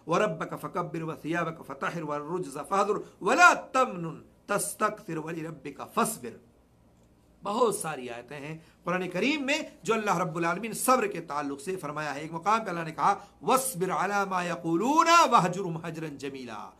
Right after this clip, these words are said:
और जो कुछ वो कहें उस पर सब्र कर और वज़ादारी के साथ उनसे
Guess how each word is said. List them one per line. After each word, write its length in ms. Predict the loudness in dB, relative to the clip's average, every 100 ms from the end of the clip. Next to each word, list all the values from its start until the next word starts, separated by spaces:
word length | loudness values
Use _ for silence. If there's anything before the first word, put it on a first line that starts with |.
| _ -10
और 140 | -2 -2
जो 260 | 4 8 8
कुछ 260 | 8 0 0
वो 160 | 0 0
कहें 240 | -2 -6
उस 140 | -6 -8
पर 160 | -10 -8
सब्र 300 | -4 0 2
कर 220 | 4 4 0 -8 -2
और 220 | 2 2
वज़ादारी 600 | 0 -6 -6 -4 -2 -4
के 120 | -4
साथ 300 | -8 -10 -10
उनसे 280 | -18 -16 -18